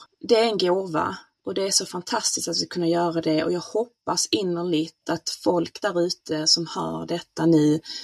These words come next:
kan se på sig själva, titta inåt. För var och en, jag lovar er, alla ni där ute väcker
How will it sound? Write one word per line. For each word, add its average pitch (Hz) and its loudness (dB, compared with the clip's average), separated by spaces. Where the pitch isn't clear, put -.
kan 196 -6
se 190 2
på - -4
sig - 2
själva, 175 -2
titta 220 -2
inåt. 165 2
För 190 0
var 240 2
och 240 -4
en, 160 -2
jag 196 -4
lovar 202 0
er, 160 -2
alla 233 4
ni 202 -4
där 170 0
ute 175 -4
väcker - -6